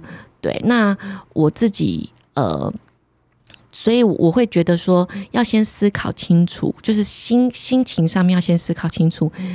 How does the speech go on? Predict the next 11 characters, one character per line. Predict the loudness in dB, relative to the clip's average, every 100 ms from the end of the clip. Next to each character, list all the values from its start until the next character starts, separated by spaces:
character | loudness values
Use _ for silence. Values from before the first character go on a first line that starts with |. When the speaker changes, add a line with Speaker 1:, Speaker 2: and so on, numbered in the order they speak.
| -6 2
Speaker 2:
你 | 2
想 | 4 2
要 | 2 2 0 -2
得 | -4
到 | 0 -2
什 | -2 -4
么 | -4
东 | -2 -2
西， | -4 -6 -8 -8 -12 -6
那 | 0 0 0 -8 -20 -20 _ 0
你 | 2 2